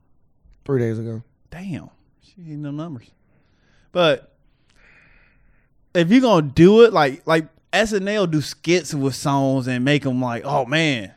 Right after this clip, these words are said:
Speaker 2: that's actually all right." Well, what, what they do, like, Trump's, Trump's playing or something like that, make it funny or something? Is, that's what it was? Like, it supposed to be, like, a funny comedy thing to expose, like, rape?
Speaker 1: Her
Speaker 2: Or
Speaker 1: last one million, uh,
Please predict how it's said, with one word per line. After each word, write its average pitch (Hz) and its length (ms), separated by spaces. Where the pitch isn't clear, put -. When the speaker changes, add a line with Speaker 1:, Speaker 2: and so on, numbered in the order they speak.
Speaker 2:
that's 131 280
actually 143 440
all 135 200
right." 147 240
Well, 190 280
what, 185 380
what 196 140
they 190 100
do, 208 220
like, 131 240
Trump's, 156 420
Trump's 156 360
playing 170 440
or 165 60
something 165 280
like 170 200
that, 170 320
make 147 180
it 143 60
funny 147 360
or 156 80
something? 165 440
Is, 135 200
that's 143 220
what 156 200
it 143 40
was? 160 600
Like, 123 220
it 139 60
supposed 135 200
to - 20
be, 139 80
like, 131 140
a 110 100
funny 127 340
comedy 131 400
thing 135 320
to 110 280
expose, 127 440
like, 113 180
rape? 120 340
Speaker 1:
Her 147 100
Speaker 2:
Or 147 80
Speaker 1:
last 139 260
one 135 340
million, 131 640
uh, 123 540